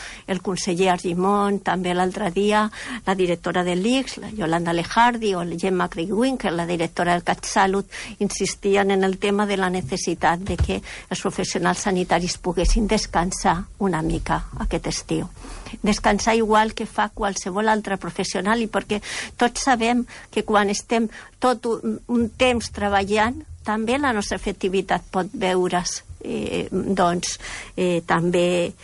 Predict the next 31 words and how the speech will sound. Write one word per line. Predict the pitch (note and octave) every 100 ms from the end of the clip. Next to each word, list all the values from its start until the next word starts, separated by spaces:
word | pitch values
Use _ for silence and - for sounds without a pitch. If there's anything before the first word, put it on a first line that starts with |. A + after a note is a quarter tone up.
| - -
eh, | F#3+ F3+ - - - G#3+
és | - A#3+
a | B3+
dir, | A3 G#3+
perquè | A3+ A3 G#3+
estiguem | - A3 G3+ C#4+ D4+ -
tots | F#3+ - - -
a | G#3
la | G#3 G3
millor | G3 G3 G#3+ A#3
forma, | - G#3 G#3+ A#3 C#4
també | - F#3+ G3 G3+
necessitem | F3+ F3+ - E3+ E3 F3+
descansar. | E3 - D#3+ F3 - D#3+ - - - - -
Llavors, | A3 A3 A#3 A3+ - - - - -
jo | A3+ G3 A#3+ A#3+
no | A#3
és | A3
un | A3+ G3+
tema | A3 G#3+ G#3 G3+
que, | G#3 F#3+ F3+ F3+
que | - F#3
sigui | - A3+ G3 F#3
de | F#3
la | F#3
meva | F#3+ G3
competència, | F#3+ F#3+ G3 - F#3+ F#3+ - G3
però | F3+ F3+
sí | - G#3+ A3 A3 -
manifestar | G#3+ G3 F#3 F#3+ F#3 F3+ - F#3+ G3+
que, | A3 F#3 E3+ -